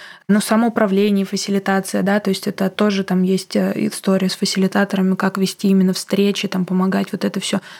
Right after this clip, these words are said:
Но именно фасилитация в широком смысле, там очень хорошо,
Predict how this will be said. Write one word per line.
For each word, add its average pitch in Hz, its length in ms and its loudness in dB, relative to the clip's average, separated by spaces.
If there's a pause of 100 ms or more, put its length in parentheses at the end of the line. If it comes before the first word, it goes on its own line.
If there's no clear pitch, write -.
Но 220 60 2
именно 262 280 4
фасилитация 208 600 -2
в 196 40 -4
широком 202 360 0
смысле, 208 440 0
там 202 300 0
очень 220 320 0
хорошо, 214 640 0